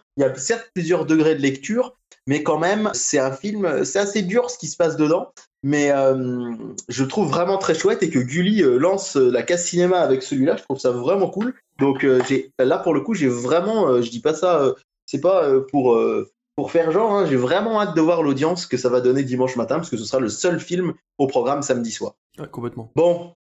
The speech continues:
Speaker 1: c'est là où je m'énerve. Nous sommes dimanche soir, David. Je, je suis triste parce que je vois pas ta tête. D'habitude, je vois ta tête de surprise
Speaker 2: <laughs>
Speaker 1: quand je t'annonce les duels du dimanche. Là, je, j'avoue que je, j'ai vraiment de plus en plus de mal à comprendre T F un,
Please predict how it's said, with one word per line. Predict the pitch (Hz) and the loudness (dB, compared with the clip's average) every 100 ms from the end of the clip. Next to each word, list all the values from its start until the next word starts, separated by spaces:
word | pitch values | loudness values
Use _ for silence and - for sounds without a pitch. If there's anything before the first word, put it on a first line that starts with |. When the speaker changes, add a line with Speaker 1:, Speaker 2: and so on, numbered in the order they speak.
| _ | _
Speaker 1:
c'est | 147 | 0
là | 147 160 | 2 2
où | |
je | 131 | 0
m'énerve. | 127 113 90 92 - - | 0 0 -4 -8 -16 -4
Nous | 127 | -2
sommes | 127 156 131 | 0 -2 -2
dimanche | 139 151 135 - | 0 2 0 0
soir, | 127 123 | 2 2
David. | 113 110 113 - _ _ - - | 0 -2 -8 -14 _ _ -16 -10
Je, | |
je | - | -4
suis | 165 | -2
triste | 165 226 - | 0 -2 -2
parce | - | -2
que | 147 | 0
je | 123 | 2
vois | - | 2
pas | 165 | 2
ta | 165 | 0
tête. | 165 160 156 - | 0 0 -2 -2
D'habitude, | 127 127 165 | -2 -2 -4
je | |
vois | 135 | -2
ta | 131 127 | 0 0
tête | 165 - | 0 0
de | 127 | 0
surprise | 156 160 151 151 | 0 2 0 0
Speaker 2:
<laughs> | |
Speaker 1:
quand | 135 117 | 0 -2
je | |
t'annonce | 123 123 123 - | 0 -2 -4 -6
les | |
duels | 110 120 117 | -2 -2 -2
du | 113 | -6
dimanche. | 120 123 165 - - | -2 -4 -4 -12 -4
Là, | 131 160 | -2 0
je, | 131 110 | 0 0
j'avoue | 117 120 156 | 0 0 0
que | - 117 | 0 0
je, | 113 113 113 | 0 2 2
j'ai | 117 | 0
vraiment | 113 120 123 143 160 160 | -2 -2 0 0 0 0
de | |
plus | 123 - 147 | -2 -2 -2
en | 143 | 0
plus | 135 135 | -2 0
de | 127 | 0
mal | 139 143 | 2 0
à | |
comprendre | 117 113 127 120 | 0 -2 -2 -2
T | 117 113 | 0 0
F | 107 | 0
un, | 143 165 | -4 -4